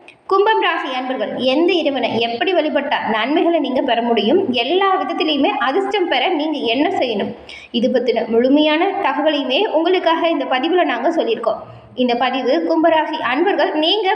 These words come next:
பயன்பெறும் வகையில இருக்கும், அதனால ஸ்கிப் பண்ணாம முழுமையா பாருங்க. நீங்க இப்பதான் ஃபர்ஸ்ட் டைம் நம்மளோட சேனலை பாக்குறீங்க அப்படின்னா,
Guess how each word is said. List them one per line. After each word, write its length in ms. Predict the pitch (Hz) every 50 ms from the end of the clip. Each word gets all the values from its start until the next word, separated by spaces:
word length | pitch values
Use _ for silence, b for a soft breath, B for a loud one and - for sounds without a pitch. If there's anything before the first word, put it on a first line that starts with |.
| 392 349
பயன்பெறும் 520 | 262 254 262 277 285 294 269 269 262 254
வகையில 320 | 262 262 294 370 359 320 311
இருக்கும், 380 | 302 311 320 311 320 349 370 -
அதனால 380 | 254 247 226 220 220 220 220
ஸ்கிப் 260 | 226 - 302 262 - -
பண்ணாம 300 | 311 302 302 302 285 247 220
முழுமையா 440 | 214 226 240 247 247 247 247 277 302
பாருங்க. 340 | - 233 214 196 196 196 175 - B B B B B B B B B
நீங்க 320 | 277 320 349 392 392 381 403
இப்பதான் 400 | 403 381 392 359 349 349 339 339
ஃபர்ஸ்ட் 280 | 339 339 320 339 330 320
டைம் 140 | 370 427 427 311
நம்மளோட 340 | 302 294 285 285 277 277 285
சேனலை 340 | 285 302 285 294 294 302 302
பாக்குறீங்க 440 | 302 262 262 294 - - 330 320 320 285
அப்படின்னா, 320 | 233 262 262 247 240